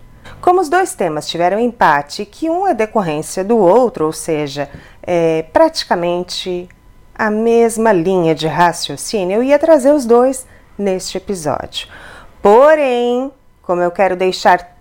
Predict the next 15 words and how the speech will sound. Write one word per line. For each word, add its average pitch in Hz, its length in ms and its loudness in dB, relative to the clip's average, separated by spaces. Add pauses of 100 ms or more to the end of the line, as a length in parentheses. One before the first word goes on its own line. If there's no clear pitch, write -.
(100)
tudo 254 680 0
muito 262 840 2
organizado, 165 880 2
vou 160 140 0
fazer 165 380 -2
isso 180 220 -2
aos 202 260 -2
poucos, 170 640 -2
né? 160 300 -8 (500)
Por 240 220 4
categoria, 208 1300 0
por 208 280 -4
tema, 170 640 -2
enfim. 156 560 -2 (760)
Hoje 202 680 0